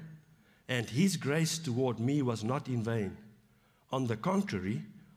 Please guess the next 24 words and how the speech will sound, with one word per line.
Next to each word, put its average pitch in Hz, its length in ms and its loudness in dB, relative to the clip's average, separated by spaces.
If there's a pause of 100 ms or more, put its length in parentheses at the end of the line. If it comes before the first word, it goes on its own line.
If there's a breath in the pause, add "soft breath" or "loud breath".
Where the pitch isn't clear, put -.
I 113 140 0
worked 117 340 0
harder 175 440 0
than 107 220 -2
any 185 220 4
of 123 120 -2
them, 87 200 -4 (480 loud breath)
though 117 200 0
it 110 100 -2
was 113 180 0
not 151 240 0
I, 143 300 0 (800 soft breath)
but 110 220 -4
the 107 80 -2
grace 107 580 -4 (100)
of 104 200 -6
God 104 400 -2 (440 loud breath)
that 98 140 -4
is 92 160 -4
with 98 220 -6
me." - 220 -14 (1900 soft breath)
You 101 120 -2
may 113 220 2
only 110 380 0